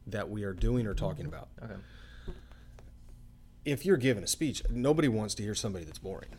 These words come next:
Speaker 2: Right. I agree.
Speaker 1: There has to be, uh, obviously, in-,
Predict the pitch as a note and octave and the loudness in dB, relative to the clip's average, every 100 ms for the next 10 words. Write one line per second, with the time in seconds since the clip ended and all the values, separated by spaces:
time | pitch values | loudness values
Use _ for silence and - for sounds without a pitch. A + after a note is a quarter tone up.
0 | - G2+ D#2+ - - - G2+ F#2+ - - | -10 -8 -8 -12 -18 -16 -12 -12 -14 -6
1 | - C3+ C3 E3+ - C3+ G#2+ F#2+ - - | 2 4 4 0 0 -2 -4 -6 -10 -16
2 | - - - - - - - - - - | -16 -16 -18 -18 -18 -16 -14 -14 -16 -16
3 | - - - A2+ B2 A#2+ - A2 | -10 -8 -6 -2 0 -2 -2 -4